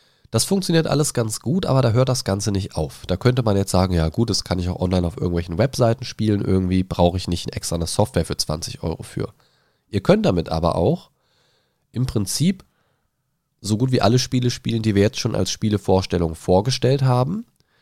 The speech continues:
Äh, zum Beispiel Lovecraft Letters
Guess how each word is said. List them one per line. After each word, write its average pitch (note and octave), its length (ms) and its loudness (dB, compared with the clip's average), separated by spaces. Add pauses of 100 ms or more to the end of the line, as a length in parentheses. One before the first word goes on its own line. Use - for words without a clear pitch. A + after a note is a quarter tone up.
(520)
Äh, F2 200 2
zum C3+ 280 -2
Beispiel F2+ 840 2
Lovecraft F2 680 -2
Letters F2 680 0